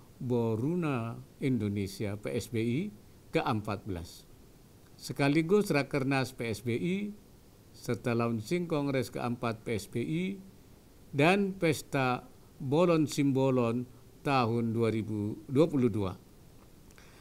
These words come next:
Saya merasa berbahagia karena pada kesempatan ini dapat memberikan sambutan pada perayaan hari ini meskipun dilakukan secara virtual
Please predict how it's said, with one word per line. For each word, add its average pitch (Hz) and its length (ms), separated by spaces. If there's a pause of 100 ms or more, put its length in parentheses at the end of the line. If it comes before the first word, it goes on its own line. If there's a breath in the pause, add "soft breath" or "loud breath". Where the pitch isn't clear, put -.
(180 loud breath)
Saya 156 240
merasa 196 400
berbahagia 160 800
karena 156 240
pada 127 240
kesempatan 110 640
ini 170 400
dapat 131 320
memberikan 120 480
sambutan 123 880 (640 loud breath)
pada 160 320
perayaan 160 400
hari 131 240
ini 151 400
meskipun 185 720 (480)
dilakukan 127 640
secara 107 560
virtual 113 640